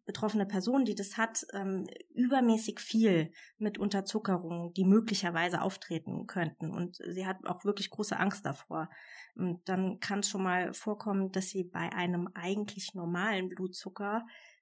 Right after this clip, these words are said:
schon auch erste Hyposymptome bekommt oder zumindest bei sich wahrnimmt. Das ist dann zum Beispiel Zittern oder Schwitzen. Das wäre so der Klassiker. Obwohl das eigentlich, wenn man's rein rational betrachtet,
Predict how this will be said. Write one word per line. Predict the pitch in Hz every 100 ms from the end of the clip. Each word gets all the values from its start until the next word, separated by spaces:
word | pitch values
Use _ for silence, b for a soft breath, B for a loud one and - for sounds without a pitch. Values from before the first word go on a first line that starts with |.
| _
schon | 240 - 196
auch | - 180 190 - -
erste | - 196 202 - 196
Hyposymptome | 196 233 254 254 247 247 - 254 262 269 269 254
bekommt | 262 254 262 262 262 269 269 - - - 69
oder | 190 165 - 233
zumindest | - 220 220 214
bei | 180
sich | 170 170
wahrnimmt. | 185 175 233 269 262 262 254
Das | 202
ist | - -
dann | 180 160
zum | - 185
Beispiel | - - 180 -
Zittern | - 285 277 233 220 220
oder | 208 190
Schwitzen. | 208 247 262 - 233 226 226 226 B B
Das | -
wäre | 214
so | 190
der | 190
Klassiker. | 185 214 208 208 208 - 196 196 B B B
Obwohl | - 202 196
das | 196
eigentlich, | - 190 247 302 294 285
wenn | 226
man's | 208 196 196
rein | 185
rational | 180 185 240 214 202
betrachtet, | 202 208 - 190 - 202 196 - -